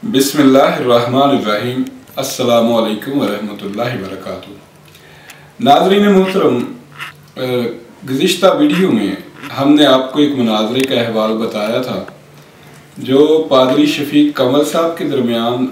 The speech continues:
और एक, अ, मिर्ज़ई, अ, उनका नाम अब्दुल लतीफ़ मीर है। अ, इसके लिए मैं माजरत खा हूँ कि मैंने पहले सलीम मीर समझा था, नाम उनका अब्दुल लतीफ़ मीर है। उनके दरमियान जो मुनाजरा मुनक्किद हुआ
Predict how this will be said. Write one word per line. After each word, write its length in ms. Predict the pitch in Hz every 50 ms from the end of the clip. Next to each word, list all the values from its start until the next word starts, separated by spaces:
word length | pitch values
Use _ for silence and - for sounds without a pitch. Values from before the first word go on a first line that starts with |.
| - 131
और 160 | 123 117 113
एक, 360 | - - 131 117 - - - 113 110 107 98 95 92 - - - - - - - - - - - - -
अ, 40 | 107
मिर्ज़ई, 720 | 107 113 120 120 117 113 131 131 143 151 - - - - - - - - - - - - - -
अ, 400 | - 107 110 110 107 107 104 - 135
उनका 240 | 143 147 143 147 139
नाम 420 | 131 135 135 139 143 143 143 - - -
अब्दुल 300 | - 151 147 147 170 190
लतीफ़ 520 | 196 185 165 156 - 147 147 151 143 147 139
मीर 340 | 123 120 120 131 - - -
है। 300 | - - - - - - - - - - - - - - _ _ _ -
अ, 380 | - - 107 107 104 104 - -
इसके 220 | 127 - - 151
लिए 180 | 151 151 147 147
मैं 80 | 147
माजरत 420 | 147 147 147 147 147 156 156 151 -
खा 80 | - 147
हूँ 280 | 147 147 143 147 147 139
कि 60 | 135
मैंने 240 | 127 120 120 120 120
पहले 520 | - 123 120 120 120 120 113 110 101 -
सलीम 440 | - - 127 123 123 131 131 139 131
मीर 220 | 131 127 131 131
समझा 360 | - - 127 131 131 135 135
था, 200 | 135 - - 165
नाम 320 | 156 135 120 120 120 120 127
उनका 260 | 123 120 - 131 123
अब्दुल 340 | 120 120 120 120 120 139 135
लतीफ़ 400 | 131 127 127 131 135 131 135 123
मीर 280 | 117 117 110 104 98
है। 260 | 98 92 - - - - - - - - - - - - 208
उनके 240 | 233 247 247 294 294
दरमियान 480 | 226 220 202 190 175 160 139 135 139
जो 160 | 139 139 147
मुनाजरा 420 | 135 135 131 117 113 113 113 117 123
मुनक्किद 460 | 117 110 104 101 101 - 120 110 95
हुआ 220 | 98 92 92 95